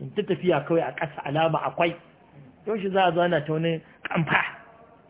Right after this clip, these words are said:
Sannan kuma a gefe guda ba zai ce a, a, a sa mishi yadi uku da rabi ba. Yanzu yana matse-matse. A, a daidai wa daidan nan zai. وليس هذا خلقه، وليس هذا خلقهم في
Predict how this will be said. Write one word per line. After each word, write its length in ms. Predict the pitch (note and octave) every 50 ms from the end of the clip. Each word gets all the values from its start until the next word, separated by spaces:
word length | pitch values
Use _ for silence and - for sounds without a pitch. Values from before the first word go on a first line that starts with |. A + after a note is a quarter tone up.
| _ _ _ _ - -
Sannan 360 | - C3 C3 C3+ D3+ E3+ F3 D3+
kuma 200 | - F#3 F3+ F3+ -
a 60 | D3+ C#3
gefe 420 | C#3+ E3 F#3+ G3 G3 G3 E3+ D3 C#3
guda 260 | C3 C3+ C#3 D3+ D3+
ba 120 | C#3 C#3 C#3+
zai 180 | D3 D#3 C#3+ C#3+
ce 60 | - -
a, 140 | - - C#3 -
a, 200 | - - - - -
a 40 | D3
sa 140 | - D#3+ D3+
mishi 200 | C#3+ D3 C#3+ C#3+
yadi 240 | C#3 C3+ C#3+ C3+ C#3
uku 220 | - - - C3+
da 100 | C3 A#2
rabi 300 | A2+ A#2+ A#2+ A2+ G2+ F#2+ -
ba. 100 | - - _ _ _ _ _ -
Yanzu 180 | A2+ A#2 C3 D3
yana 200 | D3+ D3 C3 A#2+
matse-matse. 600 | A#2 A2+ A2 - C3 B2+ B2 A2+ - - - G#2 - _ _ _ - - - - - - - - - - - - - - - - - D#3 E3 E3 E3 - - - - - - -
A, 240 | C#3 D3 C#3 - -
a 60 | -
daidai 420 | C3 C3+ D3 B3+ B3 A#3+ G3+ A3+ A#3+
wa 140 | A3+ G3 E3+
daidan 360 | D3 D3+ D3 C#3 C3+ B2+ B2+ B2
nan 180 | A#2+ A#2+ A#2 G#2+
zai. 140 | A#2 G#2 F2+ - - - - - - - - - - - - - _ _ _ - - _ _ _ _ _ _ _ _ _ _ _ _ -
وليس 480 | - B2 B2+ C3+ E3 F3+ F#3 - - D#3
هذا 720 | C#3 - D#3 E3+ F3 F3+ F3+ F3 D#3 F3 F#3 F3+ F3+ F3 - - -
خلقه، 460 | E3+ D#3 C#3+ C#3 - - - G3 F3+ D#3
وليس 580 | F3 D#3 E3+ D#3+ D#3 E3 F#3+ G#3 A3 G3+ - F3+
هذا 600 | D#3 C#3 E3 G3 G#3+ A3 A3 G3+ G3 A3 G#3+ G#3+ G#3 -
خلقهم 500 | F3+ D#3 D3 - - A3+ G3+ F#3+ E3+ D3+
في 200 | C#3+ - E3+ F3+